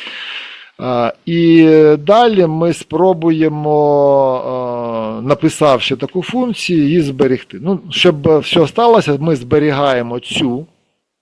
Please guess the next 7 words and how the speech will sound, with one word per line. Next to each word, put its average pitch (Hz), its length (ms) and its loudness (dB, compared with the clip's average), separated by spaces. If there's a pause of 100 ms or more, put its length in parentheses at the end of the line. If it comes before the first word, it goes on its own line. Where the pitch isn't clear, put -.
(960)
Тепер 175 420 2
в 151 80 -2
розділі 151 560 2
функцій 147 500 -4
у 131 60 0
нас 135 220 0
з'явилася 117 1040 -2